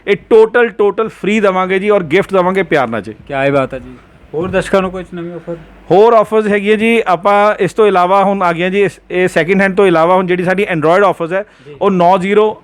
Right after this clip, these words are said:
Speaker 1: ਅੱਠ ਜ਼ੀਰੋ,
Speaker 2: ਜੀ।
Speaker 1: ਛੇ ਜ਼ੀਰੋ,
Speaker 2: ਜੀ।
Speaker 1: ਬਾਰਾਂ ਜ਼ੀਰੋ, ਅਠਾਰਾਂ ਜ਼ੀਰੋ, ਸਾਰੇ ਫੋਨਾਂ 'ਤੇ ਆ ਚੁੱਕੀਆਂ ਨੇ। ਨਾਈਨਟੀ ਨਾਈਨ ਪਰਸੈਂਟ ਫੋਨਸ ਦੇ ਉੱਤੇ ਆ ਚੁੱਕੀਆਂ ਨੇ ਜੀ ਇਸ ਵਕਤ। ਉਸ ਤੋਂ ਇਲਾਵਾ ਇਹਦੇ 'ਤੇ ਅਸੀਂ ਇੱਕ ਚੀਜ਼ ਹੋਰ ਲਗਾ ਰਹੇ ਜੀ, ਜਿਹਨੂੰ ਕਹਿੰਦੇ ਜੀ ਵੱਡਾ ਧਮਾਕਾ।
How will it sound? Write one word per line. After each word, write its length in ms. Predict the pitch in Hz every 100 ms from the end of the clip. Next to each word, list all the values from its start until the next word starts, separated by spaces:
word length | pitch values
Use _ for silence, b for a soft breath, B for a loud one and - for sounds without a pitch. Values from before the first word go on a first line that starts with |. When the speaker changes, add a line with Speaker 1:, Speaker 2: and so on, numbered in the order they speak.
| 139 170
Speaker 1:
ਅੱਠ 160 | -
ਜ਼ੀਰੋ, 400 | 175 214 214 214 -
Speaker 2:
ਜੀ। 140 | 156 143
Speaker 1:
ਛੇ 280 | - 185 202
ਜ਼ੀਰੋ, 380 | 202 208 214 220 _ _
Speaker 2:
ਜੀ। 100 | 151
Speaker 1:
ਬਾਰਾਂ 380 | 143 165 190 208
ਜ਼ੀਰੋ, 340 | 202 220 214 180
ਅਠਾਰਾਂ 340 | 175 180 208
ਜ਼ੀਰੋ, 220 | 202 208
ਸਾਰੇ 380 | 220 - 190 233
ਫੋਨਾਂ 280 | 214 202 196
'ਤੇ 100 | 202
ਆ 120 | 160 156
ਚੁੱਕੀਆਂ 360 | 175 180 185
ਨੇ। 120 | 202
ਨਾਈਨਟੀ 360 | 196 180 208 226
ਨਾਈਨ 220 | 202 208
ਪਰਸੈਂਟ 340 | 190 196 202 185
ਫੋਨਸ 220 | 190 180
ਦੇ 60 |
ਉੱਤੇ 180 | 196 - -
ਆ 120 | 175
ਚੁੱਕੀਆਂ 360 | 165 156 - 139
ਨੇ 100 | 123
ਜੀ 100 | 127
ਇਸ 120 | 117
ਵਕਤ। 220 | 117 117 104 B B B 202
ਉਸ 140 | 208
ਤੋਂ 200 | 240 233
ਇਲਾਵਾ 340 | 202 190 208 202
ਇਹਦੇ 180 | 196 226
'ਤੇ 220 | 226 208
ਅਸੀਂ 160 | 208 202
ਇੱਕ 80 | -
ਚੀਜ਼ 180 | 226
ਹੋਰ 280 | 175 180 233
ਲਗਾ 240 | 247 208 185
ਰਹੇ 120 | 196
ਜੀ, 180 | 214 208 b b -
ਜਿਹਨੂੰ 220 | 185 208
ਕਹਿੰਦੇ 260 | 196 202 214
ਜੀ 200 | 233 214 B B B _ _ -
ਵੱਡਾ 300 | 190 190 226
ਧਮਾਕਾ। 460 | 220 208 160 160